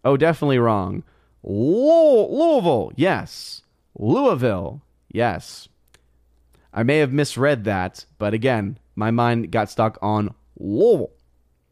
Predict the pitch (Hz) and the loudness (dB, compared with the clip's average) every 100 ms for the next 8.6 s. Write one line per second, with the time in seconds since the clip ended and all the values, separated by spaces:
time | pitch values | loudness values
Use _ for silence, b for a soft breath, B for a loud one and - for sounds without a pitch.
0 | _ _ - b b b 107 156 143 180 | _ _ -20 b b b -2 -2 2 2
1 | 196 - 165 165 - 165 165 165 160 160 | 0 0 0 0 2 2 2 2 0 -2
2 | - 170 165 147 170 175 - 202 269 277 | 0 2 4 2 2 0 -2 0 0 -2
3 | 156 131 117 131 - b b 123 123 139 | 0 2 0 -2 -8 b b -2 0 0
4 | 139 135 135 131 143 147 202 208 170 156 | 0 0 0 2 2 2 2 0 -2 0
5 | 170 165 147 131 131 127 127 127 123 - | 0 2 0 2 0 0 -2 0 -2 -2
6 | 117 117 113 117 117 110 117 110 135 180 | -4 -2 0 0 -2 -2 0 0 0 0
7 | 131 - 117 117 - 113 113 - 107 - | -2 -2 0 0 0 -2 -2 -4 -8 -6
8 | 110 101 - 180 135 95 | -8 -6 0 2 0 -2